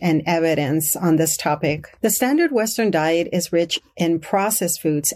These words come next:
additives, preservatives, sugar, sodium, and oils that can harm our health. Cardiovascular disease affects us in so many areas of our health.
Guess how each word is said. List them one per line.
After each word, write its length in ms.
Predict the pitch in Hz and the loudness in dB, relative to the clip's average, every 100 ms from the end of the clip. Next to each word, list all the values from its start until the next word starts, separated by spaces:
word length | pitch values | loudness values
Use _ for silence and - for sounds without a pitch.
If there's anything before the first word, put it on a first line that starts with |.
| - | -2
additives, 600 | 180 180 160 139 - - | 0 2 2 0 -2 -4
preservatives, 800 | 175 - 180 170 165 147 139 | -2 0 2 2 0 0 0
sugar, 600 | - - 190 175 147 147 - | 0 0 0 0 -2 -4 -6
sodium, 600 | - 190 190 175 147 151 | -2 0 2 0 0 -2
and 200 | 175 165 - | 0 -2 0
oils 420 | 196 208 185 170 | 2 4 2 2
that 180 | 165 160 | 0 -2
can 140 | 170 | 0
harm 400 | 165 160 151 151 151 | 0 2 2 2 2
our 140 | 165 | 0
health. 480 | 156 156 156 139 - | 0 0 0 -2 -12
Cardiovascular 840 | - 233 262 233 190 208 - 202 185 | -6 -2 0 0 0 0 -2 -2 -2
disease 640 | 170 170 - 165 165 170 - | -2 -4 0 2 2 0 -2
affects 480 | 175 - 175 180 - | -4 -2 -4 -4 -2
us 220 | 160 156 | -2 0
in 160 | 165 165 | 0 0
so 240 | - 196 | 0 0
many 300 | 202 196 180 | 2 2 2
areas 420 | 170 165 151 151 | 0 0 -2 -2
of 80 | 160 | -2
our 140 | 156 160 | 0 0
health. 340 | 160 156 143 | 2 0 0